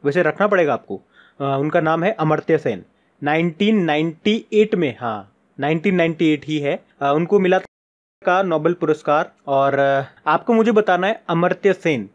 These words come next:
इनका नाम अभी न्यूज़ में था, अवार्ड मिला था, इतना मैं आपको बता दूं, एक, अ, शांति पुरस्कार मिला था। किस देश ने उनको दिया था ये आपको बताना है। शांति पुरस्कार मिला था इनको अभी। तो बताओ, अमर्त्य सेन अभी न्यूज़ में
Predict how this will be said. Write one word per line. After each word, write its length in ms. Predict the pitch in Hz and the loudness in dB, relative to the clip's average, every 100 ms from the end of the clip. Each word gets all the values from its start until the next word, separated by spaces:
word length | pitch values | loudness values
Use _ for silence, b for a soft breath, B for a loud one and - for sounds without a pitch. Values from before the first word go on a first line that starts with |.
| _ _ 175 | _ _ -4
इनका 260 | 170 208 | 0 0
नाम 180 | 190 190 | 2 0
अभी 160 | 165 175 | -2 -4
न्यूज़ 240 | 147 135 | -6 -6
में 140 | 135 | -10
था, 220 | - 98 - _ _ | -10 -12 -14 _ _
अवार्ड 320 | 143 165 202 | 0 2 2
मिला 220 | 190 165 156 | 2 -2 -2
था, 120 | 175 | -4
इतना 220 | 165 151 | -6 -6
मैं 120 | 147 | -6
आपको 200 | 139 156 | -6 -2
बता 220 | 143 135 | -2 -2
दूं, 140 | 123 156 _ - | -6 -10 _ -8
एक, 280 | 151 139 - 139 135 131 123 _ - | -4 -4 0 0 2 -2 -8 _ -12
अ, 300 | 127 123 123 | -10 -10 -10
शांति 420 | - 147 156 175 | -4 -4 -2 -4
पुरस्कार 460 | 160 151 - 156 | -2 -2 0 0
मिला 200 | 156 143 | 0 -2
था। 340 | 139 156 196 _ - | -2 -4 -6 _ -4
किस 200 | - 160 | -4 2
देश 240 | 170 180 | 2 2
ने 60 | 185 | -2
उनको 220 | 175 175 | -2 -2
दिया 220 | 151 147 | 0 -2
था 200 | 143 175 - _ _ - | -2 -8 -14 _ _ -4
ये 100 | 151 | 0
आपको 300 | 151 - 160 | 0 -2 -2
बताना 340 | 139 131 117 | -2 -2 -6
है। 120 | 107 - _ | -8 -14 _
शांति 400 | - 147 151 156 | -2 -2 -2 -2
पुरस्कार 420 | 160 147 - 147 | 0 0 0 -2
मिला 180 | 131 123 | -2 -6
था 140 | - | -8
इनको 220 | 113 104 | -10 -8
अभी। 220 | 98 95 - _ | -10 -12 -20 _
तो 60 | 131 | -4
बताओ, 400 | 139 151 175 208 - | -2 0 0 -2 -4
अमर्त्य 380 | 151 160 170 | -2 0 -2
सेन 200 | 165 156 | -2 -2
अभी 160 | 156 156 | -2 -2
न्यूज़ 260 | 151 156 | -2 -2
में 120 | 147 | -2